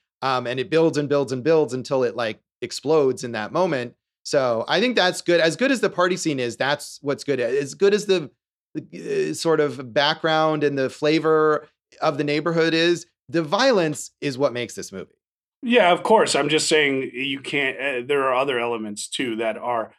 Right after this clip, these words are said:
Speaker 2: it's not all violent, right? It might be ninety-four percent violent,
Speaker 1: <laughs>
Speaker 2: but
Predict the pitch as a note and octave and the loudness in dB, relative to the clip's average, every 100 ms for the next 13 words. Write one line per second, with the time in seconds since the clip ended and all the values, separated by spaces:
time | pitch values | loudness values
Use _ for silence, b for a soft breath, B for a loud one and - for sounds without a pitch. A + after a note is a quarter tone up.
0 | _ - D#3+ - F#3+ F3+ D#3 D3 B2 A2 | _ -4 -2 2 2 4 4 2 0 -4
1 | G2+ F#2+ - B2+ C#3 - - F#3 A#3+ A3+ | -8 -16 -6 -2 -2 -4 -2 2 4 4
2 | G3 F#3 G3 F3+ D#3+ F3+ D#3+ D3 A#2+ - | 4 4 4 2 0 0 0 0 -4 -2
3 | G#2+ G2+ G#2 F#2+ G#2+ G#2 - A#2+ | -4 -4 -4 -6 -8 -6 -2 -2